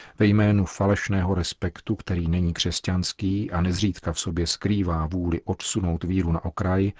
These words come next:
bývá z této slavnosti eliminována jakákoliv zmínka o Ježíšově narození. Ve skutečnosti však právě tato událost tvoří pravé Vánoce.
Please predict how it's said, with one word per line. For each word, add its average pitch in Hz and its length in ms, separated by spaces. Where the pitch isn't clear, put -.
bývá 113 320
z - 100
této 139 260
slavnosti 127 600
eliminována 117 680
jakákoliv 107 600
zmínka 101 500
o 95 60
Ježíšově 98 580
narození. 82 600
Ve 101 120
skutečnosti 107 760
však - 320
právě 92 460
tato - 320
událost 73 680
tvoří 82 420
pravé 82 360
Vánoce. 78 540